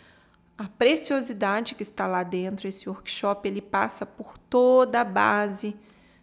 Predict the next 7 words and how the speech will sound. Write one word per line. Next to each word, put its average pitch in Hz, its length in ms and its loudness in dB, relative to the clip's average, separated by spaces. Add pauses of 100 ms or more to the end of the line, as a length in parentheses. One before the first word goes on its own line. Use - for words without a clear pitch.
(100)
do 214 140 -2
que 220 200 -10
verdadeiramente, 240 2000 0
e 196 100 -6
o 202 40 -6
verdadeiramente 196 1120 -2
aqui 196 500 -2